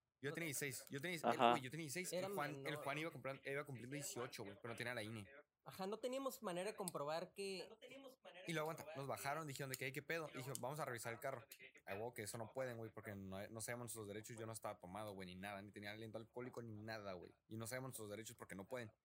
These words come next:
Speaker 1: Nos bajaron el carro, nos revisaron, güey, vieron las bolsas del V I P y dijeron, "¿Qué pedo acá?". Y dijeron de que, "Ok, vamos a ir al V I P a ver qué pedo, quién se los vendió". ¿Te acuerdas que nos estacionaron como por donde está lo de gas?
Speaker 2: Sí, sí,
Speaker 1: Y nos
Speaker 2: sí.
Speaker 1: quedamos ahí, en lo que, en, eran dos, ¿no?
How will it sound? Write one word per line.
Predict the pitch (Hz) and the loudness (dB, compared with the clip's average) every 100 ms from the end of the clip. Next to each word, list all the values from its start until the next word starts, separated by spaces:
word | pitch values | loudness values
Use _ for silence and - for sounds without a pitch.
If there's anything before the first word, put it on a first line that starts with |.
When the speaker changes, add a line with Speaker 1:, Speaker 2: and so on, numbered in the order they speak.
| _ _ _ - | _ _ _ -4
Speaker 1:
Nos | 123 | -2
bajaron | 151 | 0
el | 143 | 0
carro, | 143 156 | 0 0
nos | 151 117 | 0 0
revisaron, | 107 98 135 143 | -2 0 0 2
güey, | 139 | 0
vieron | 120 123 | 0 0
las | 127 | 0
bolsas | 107 113 135 | 0 -2 -2
del | 113 | -2
V | 110 | -4
I | |
P | - | -2
y | 131 | -4
dijeron, | - 110 98 | -2 -4 -4
"¿Qué | 101 | -6
pedo | - 110 92 | 0 0 0
acá?". | - 85 - - - _ - _ - _ - _ - | -4 -8 -10 -18 -20 _ -20 _ -20 _ -20 _ -12
Y | |
dijeron | 120 120 | -6 -4
de | 113 | -2
que, | 117 | -4
"Ok, | 110 156 165 - _ _ _ _ _ _ _ _ | 0 0 0 -8 _ _ _ _ _ _ _ _
vamos | 113 127 - | -2 0 0
a | |
ir | 127 | 0
al | 123 | 0
V | 123 | 0
I | 117 | -2
P | 151 147 | 0 0
a | |
ver | 113 | 0
qué | - | -4
pedo, | - 123 | -2 -2
quién | 110 117 | -2 -4
se | 127 | -2
los | 117 | -2
vendió". | 107 104 92 - - - - - | -2 -4 -6 -14 -20 -20 -20 -8
¿Te | 123 | -2
acuerdas | 123 143 | -2 2
que | |
nos | 147 | 2
estacionaron | 127 113 113 135 147 - _ _ | 2 0 2 2 -2 -10 _ _
como | - 117 113 - | -2 0 -2 -2
por | - 120 | -2 -2
donde | 117 | 0
está | - | 0
lo | 135 | 2
de | 120 | 2
gas? | 131 143 - - | 2 0 -6 -6
Speaker 2:
Sí, | 185 | -4
sí, | 185 165 | -2 0
Speaker 1:
Y | |
nos | 135 | 0
Speaker 2:
sí. | - | 2
Speaker 1:
quedamos | 131 143 | 0 2
ahí, | 127 156 - | 0 0 0
en | 127 | -2
lo | 117 | 0
que, | 120 - | -2 0
en, | 123 120 120 | -2 -2 0
eran | 143 156 | 0 2
dos, | 147 113 | 0 0
¿no? | 143 | -2